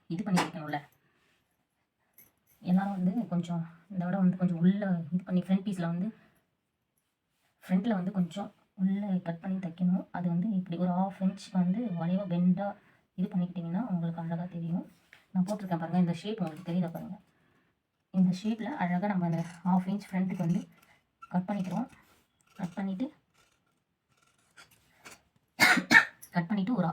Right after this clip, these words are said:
ஆர்க் கட் போட்டுட்டீங்கன்னா உங்களுக்கு இது ஃப்ரண்ட் பீஸ், இது ஃப்ரண்ட் பக்கம் வரணும், இது பேக் பக்கம் வரணும். இப்ப பாருங்க, இது வந்து ஃப்ரண்ட்டுக்கு ஒரு ஹாஃப் இன்ச் உள்ள இருக்கு, இது வந்து பேக் இருக்கு பாருங்க. இதுதான் வந்து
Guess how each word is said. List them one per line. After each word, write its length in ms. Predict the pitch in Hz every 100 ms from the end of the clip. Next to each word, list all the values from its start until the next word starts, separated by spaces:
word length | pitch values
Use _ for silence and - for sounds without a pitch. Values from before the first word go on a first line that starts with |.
| -
ஆர்க் 220 | - 208 226
கட் 120 | 190
போட்டுட்டீங்கன்னா 440 | 175 170 170 190
உங்களுக்கு 260 | 247 170 165
இது 80 | 165
ஃப்ரண்ட் 240 | 165 185
பீஸ், 200 | 180 185 254 - - - -
இது 140 | 175
ஃப்ரண்ட் 200 | 185 185
பக்கம் 160 | 208 175
வரணும், 160 | 220 233
இது 100 | 165
பேக் 140 | 165
பக்கம் 180 | - 160
வரணும். 200 | 151 - - _ _ _ _ _ _ _ _ _ _ _ _ _ _ _ -
இப்ப 140 | 185
பாருங்க, 240 | 175 175 269 -
இது 100 | 175
வந்து 180 | 170 202
ஃப்ரண்ட்டுக்கு 320 | 180 208 175
ஒரு 100 | 160
ஹாஃப் 160 | 160 175
இன்ச் 160 | 180
உள்ள 160 | 160 175
இருக்கு, 200 | 156 - -
இது 120 | 170
வந்து 240 | 165 170 170
பேக் 180 | 165
இருக்கு 140 | 156 151
பாருங்க. 240 | 139 131 - _ _ _ _ -
இதுதான் 340 | - 180 185
வந்து 160 | 156